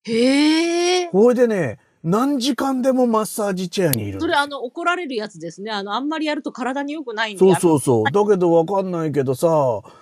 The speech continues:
Speaker 2: ずーっとマッサージしてんだよね。
Speaker 1: <laughs>
Speaker 2: それでさ、それもさ、ちょっ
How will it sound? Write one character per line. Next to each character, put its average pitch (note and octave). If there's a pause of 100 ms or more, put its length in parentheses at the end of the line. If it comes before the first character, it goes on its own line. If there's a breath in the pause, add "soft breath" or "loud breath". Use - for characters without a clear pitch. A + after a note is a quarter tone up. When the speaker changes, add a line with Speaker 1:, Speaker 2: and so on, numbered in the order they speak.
Speaker 2:
ず G3
ー A3
っ -
と A3
マ G3+
ッ F#3+
サ G3
ー F#3+
ジ D3
し -
て A#2+
ん A2+
だ G2
よ F#2
ね。 F3
Speaker 1:
<laughs> -
Speaker 2:
そ F#3
れ G3+
で G#3
さ、 F#3+
そ G3
れ B3
も D#4+
さ、 D4+
ち -
ょ F4
っ -